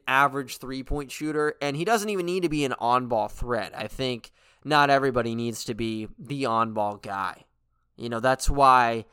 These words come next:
G League players that drop twenty-six points per game don't end up making it in the N B A, or they don't get the contract. It's because their job is,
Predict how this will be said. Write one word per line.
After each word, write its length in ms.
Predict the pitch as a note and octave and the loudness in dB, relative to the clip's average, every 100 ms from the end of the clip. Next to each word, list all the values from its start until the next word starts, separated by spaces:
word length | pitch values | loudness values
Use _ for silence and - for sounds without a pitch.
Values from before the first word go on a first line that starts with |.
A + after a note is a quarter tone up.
| _ - | _ -16
G 300 | B2 C3 C3 | -8 -4 -2
League 380 | B2 A#2 A2 - | -2 -4 -6 0
players 400 | - A2+ G#2+ G#2+ | 2 2 0 -4
that 100 | A2 | -6
drop 280 | A#2+ G#2+ - | -2 -2 4
twenty-six 600 | - B2+ A#2+ - A#2+ - | 2 2 -6 -8 -8 -10
points 300 | - B2+ A2+ | -8 -8 -6
per 140 | - | -6
game 380 | G#2+ A2+ A#2 A#2+ | -6 -6 -4 -6
don't 240 | A2 A2 A2+ | -4 -4 -4
end 140 | A2 | -6
up 160 | G#2 - | -8 -10
making 460 | G#2 G#2 G#2+ C3+ | -14 -14 -10 -8
it 240 | C#3 C#3+ - - | -6 -6 -10 -10
in 140 | C3 | -6
the 140 | C#3 | -4
N 140 | D3 D3+ | -4 -4
B 180 | D#3+ E3+ | -4 -2
A, 300 | F3 G#3 A3 | -2 -4 -6
or 100 | B2+ | -4
they 100 | A#2 | -4
don't 200 | A#2 A2+ | -4 -6
get 120 | A#2 | -10
the 80 | A2 | -10
contract. 760 | - G#2+ A2 B2+ E3+ F3 - _ _ _ | -6 -2 -2 0 0 0 -4 _ _ _
It's 80 | - | -16
because 280 | C3+ D3 B2 | -6 -6 -2
their 180 | C#3+ | -2
job 460 | C3+ C3+ C3+ C3 B2 A#2 | 0 4 6 6 4 -2
is, 540 | A#2+ A#2 A2+ G#2+ - | -2 -2 -4 -8 -10